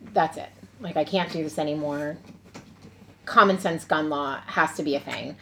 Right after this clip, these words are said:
Started a Facebook group. Um, and she was actually, if you wanna hear her on a, um, hear her speak, she was just on Majority fifty-four, which is Jason Kander's podcast.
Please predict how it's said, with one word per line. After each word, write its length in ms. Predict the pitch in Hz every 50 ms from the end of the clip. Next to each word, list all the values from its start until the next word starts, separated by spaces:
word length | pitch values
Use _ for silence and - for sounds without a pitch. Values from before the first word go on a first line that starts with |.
| - - - - - -
Started 360 | - - 226 208 202 202 208
a 60 | 208
Facebook 440 | - - 180 165 - - - 160 -
group. 380 | - 151 143 143 151 185 - - - - - - _ _ _ _ _ _ - - - - - - -
Um, 540 | 180 185 170 160 160 156 156 156 170 196 - - - - - 214
and 140 | 214 202
she 240 | 190 - - - 269
was 140 | 269 269 -
actually, 540 | 226 214 208 - - 208 196 185 185 175 -
if 160 | 175 - -
you 80 | 190 180
wanna 160 | 190 190 185
hear 240 | 175 180 175 170 170
her 200 | 180 170 165 160
on 160 | 165 165 160 156
a, 240 | 156 160 165 - 180 - -
um, 320 | 175 156 151 147 151 - - - - - - 165 - - -
hear 200 | - 180 226 214
her 180 | 190 190 170 165
speak, 440 | - - - - - 226 185 170 -
she 140 | - - 202
was 140 | 190 190
just 360 | - - 208 202 202 - - -
on 240 | - 196 180 175 170
Majority 360 | 170 170 185 170 170 165 160
fifty-four, 500 | - - 165 - 175 156 - 170 160 156
which 140 | 160 175 -
is 120 | 185 165 -
Jason 280 | - 175 156 - 165
Kander's 360 | 160 - 160 151 170 175 175
podcast. 720 | - 196 190 190 190 190 196 202 196 208 208 - - -